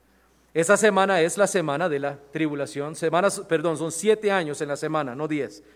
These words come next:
siete años. Hará cesar el sacrificio y la ofrenda, después con la muchedumbre y las abominaciones vendrá el desolador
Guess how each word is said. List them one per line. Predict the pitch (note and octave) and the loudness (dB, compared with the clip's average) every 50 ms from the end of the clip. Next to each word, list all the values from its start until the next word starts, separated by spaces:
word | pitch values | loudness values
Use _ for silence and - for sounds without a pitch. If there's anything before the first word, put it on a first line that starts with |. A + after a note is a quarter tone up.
| _ _ | _ _
siete | - - - F3+ G3 G3 G3 G3+ F#3 | -18 -8 -2 0 2 2 2 2 2
años. | E3+ D#3 C3+ A#2+ - - - - - - - - - - - - - - - - - - - - _ _ _ _ _ _ _ _ | 2 0 -4 -8 -14 -20 -20 -20 -20 -20 -20 -20 -20 -20 -20 -20 -20 -20 -20 -20 -20 -20 -20 -20 _ _ _ _ _ _ _ _
Hará | - E3 F3+ G#3+ B3 | 2 6 8 8 8
cesar | B3+ C#4+ C4+ - C#4 C#4+ D4+ | 8 6 6 6 6 6 6
el | D4+ B3 | 6 4
sacrificio | - C#4 C4 C4 C4 B3 - C#4+ A#3+ F#3 C4 | 4 4 2 2 0 -2 -2 -2 -2 0 2
y | B3 | 4
la | A#3+ | 4
ofrenda, | A3 D#3+ A3 B3 C4 C4 C4+ C4 | 4 6 4 4 4 4 4 4
después | A3+ G3+ - - A#3+ B3+ B3 B3 | 4 4 4 4 4 4 6 6
con | A#3+ A#3+ | 4 4
la | A3+ G#3+ | 4 4
muchedumbre | G#3 G#3+ G#3+ G#3+ A3 G#3 G#3+ B3 C#4+ D#4 E4 E4+ D#4+ | 2 2 0 0 2 2 2 0 0 -2 -4 -2 -2
y | |
las | D4+ C#4 A#3+ C4+ | 0 0 2 2
abominaciones | C4 B3 A#3 A3+ G#3+ G#3+ G3+ G#3+ C4 B3+ A3+ G#3 | 2 2 2 2 0 0 0 0 0 0 0 0
vendrá | F3 F#3+ F#3 F3 F#3 G3+ | -2 -2 0 2 2 2
el | A3 A3 | 4 2
desolador | A3 G#3 - F#3+ F3 E3+ F#3+ A#3+ C#4 B3+ | 2 0 0 0 2 4 6 6 4 4